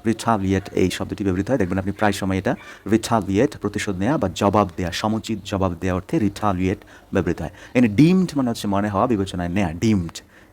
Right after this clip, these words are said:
ডিমড, সিমের মতন একটাই ডিমড, মনে হওয়া বা বিবেচনায় নেয়া, রেসপন্সিবল, দায়ী বা দোষী। তো ইন্ডিয়া অ্যাকিউজড, ইন্ডিয়া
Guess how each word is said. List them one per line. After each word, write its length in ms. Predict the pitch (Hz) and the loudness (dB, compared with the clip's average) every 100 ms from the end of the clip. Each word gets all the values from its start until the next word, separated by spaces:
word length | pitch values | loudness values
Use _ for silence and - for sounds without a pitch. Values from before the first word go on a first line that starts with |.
| 95 87 | -4 4
ডিমড, 480 | 117 95 80 - - _ _ | 6 4 0 -8 -16 _ _
সিমের 540 | - - 131 131 123 110 | -4 2 4 6 4 2
মতন 240 | 90 95 | -2 -4
একটাই 260 | 87 120 139 85 | -2 -2 -2 2
ডিমড, 340 | 107 80 71 - | 2 2 -4 -4
মনে 140 | 98 | -2
হওয়া 180 | 95 131 | 0 0
বা 80 | 110 | 0
বিবেচনায় 400 | 90 90 87 82 - - - - | -2 -4 -4 -6 -8 -20 -12 0
নেয়া, 200 | 107 87 | 2 4
রেসপন্সিবল, 600 | 110 - 160 170 98 110 | 2 4 2 0 -2 -2
দায়ী 200 | 104 98 | 0 0
বা 100 | 98 | -2
দোষী। 220 | 85 - - - - - | -6 -10 -14 -20 -8 -2
তো 60 | - | 4
ইন্ডিয়া 420 | 151 165 165 185 - | 6 8 6 4 2
অ্যাকিউজড, 680 | 113 - 147 110 82 - - | 0 2 2 4 0 -10 -8
ইন্ডিয়া 300 | 107 107 110 | -4 2 2